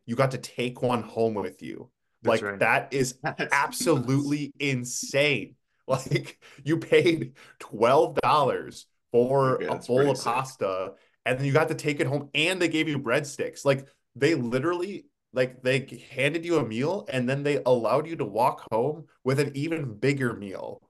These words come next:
Speaker 1: Um, so on the
Speaker 3: You know
Speaker 1: basis of just value, I, I gotta give it an A.
Speaker 3: What I can't speak on is how good the food is nowadays, 'cause I feel like I
Speaker 2: Mm.
Speaker 3: also haven't had it in, like, ten years.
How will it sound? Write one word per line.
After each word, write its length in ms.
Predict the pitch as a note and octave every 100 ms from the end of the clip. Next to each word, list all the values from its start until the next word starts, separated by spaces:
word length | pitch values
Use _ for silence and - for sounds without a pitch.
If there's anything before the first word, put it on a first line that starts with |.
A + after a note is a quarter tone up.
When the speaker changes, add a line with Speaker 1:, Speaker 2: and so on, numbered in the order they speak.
| _ _ -
Speaker 1:
Um, 480 | G#2 G#2+ F#2+ D#2+ C2+ _ _
so 220 | - C#3+ -
on 160 | D3+
the 60 | D3+
Speaker 3:
You 80 | C3+
know 160 | D#3
Speaker 1:
basis 260 | F3+ D#3+ C3+
of 100 | A2+
just 400 | B2 A#2 - - _ _ _ -
value, 580 | G#2 G#2 B2+ C#3+ E3+ -
I, 200 | C3+ C#3
I 120 | C#3
gotta 220 | C#3 C3+
give 140 | A#2+ A2
it 80 |
an 80 | G2
A. 280 | - - C3+ _ _ B3+ A#2
Speaker 3:
What 140 | B2+
I 160 | B2+ D3
can't 480 | - B2 A#2 A2+
speak 340 | - - C#3 C#3
on 360 | D#3 D#3 D#3 - -
is 160 | A2+
how 220 | - A#2 A2
good 220 | G#2+ A2
the 80 | F#2
food 240 | A2 G#2+
is 180 | G2 B2+
nowadays, 560 | F2 G2 G#2 A#2 B2
'cause 180 | - G#2+
I 140 | G2 G2+
feel 240 | - A#2+
like 180 | G#2+ F#2+
I 120 | F#2+
Speaker 2:
Mm. 20 |
Speaker 3:
also 320 | F2+ F2+ - F#2
haven't 200 | F2 D#2+
had 220 | D#2 F2
it 120 | -
in, 60 | D#2+
like, 180 | - -
ten 180 | - -
years. 400 | - - -